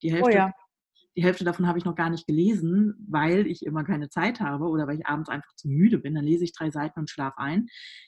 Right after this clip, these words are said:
Speaker 1: Ähm, so, und das ist halt was, was ich jetzt für mich mitnehme. Ich überlege mir jetzt schon,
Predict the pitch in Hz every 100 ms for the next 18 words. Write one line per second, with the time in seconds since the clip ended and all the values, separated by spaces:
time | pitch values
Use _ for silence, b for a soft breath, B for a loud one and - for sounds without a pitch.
0 | - 165 160 160 - 160 165 175 151 151
1 | 165 220 208 208 202 185 196 - b b
2 | _ - 160 - 196 214 196 - - -
3 | 196 180 170 165 202 208 214 214 202 190
4 | 170 170 175 165 151 151 165 - - 214